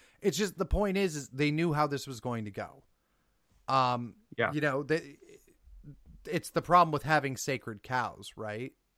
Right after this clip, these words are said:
Speaker 1: If you have a sacred cow, well, then your enemy just slaughters it. And so that is, and, and there is
Speaker 2: Mm-hmm.
Speaker 1: a malleability there. Like, I, well, to be honest, a-, as I talk to some of,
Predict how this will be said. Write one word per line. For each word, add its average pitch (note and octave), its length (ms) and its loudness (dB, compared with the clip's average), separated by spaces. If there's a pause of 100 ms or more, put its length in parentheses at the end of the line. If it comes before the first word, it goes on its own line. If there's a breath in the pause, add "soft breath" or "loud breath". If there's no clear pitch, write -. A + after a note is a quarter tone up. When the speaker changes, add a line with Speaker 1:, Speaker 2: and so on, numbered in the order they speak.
(380)
Speaker 1:
If A#2+ 140 -6
you D3 100 4
have D3 100 4
a C#3+ 40 -4
sacred B2+ 420 -2
cow, C3+ 340 2
well, A2+ 240 -4
then A2+ 280 -4
your A2+ 160 -4
enemy A2+ 200 -6
just G#2 260 -8
slaughters B2 420 -8
it. - 100 -20 (2250)
And C3 120 -4
so C3+ 180 0
that B2+ 180 -2
is, B2 240 -2
and, B2 420 -6
and B2+ 180 -4
there C#3 140 4
is D#3 120 4
Speaker 2:
Mm-hmm. G#3 40 2
Speaker 1:
a - 80 2
malleability D#3+ 720 0
there. - 320 -16
Like, C#3+ 220 -2
I, C#3 120 2 (480)
well, G#2+ 320 -12
to - 80 -12
be D3 100 2
honest, C#3 380 0
a-, B2+ 240 -6
as B2+ 140 -2
I B2 100 0
talk B2+ 320 -2
to A2+ 180 -8
some A#2 220 -8
of, G#2+ 140 -8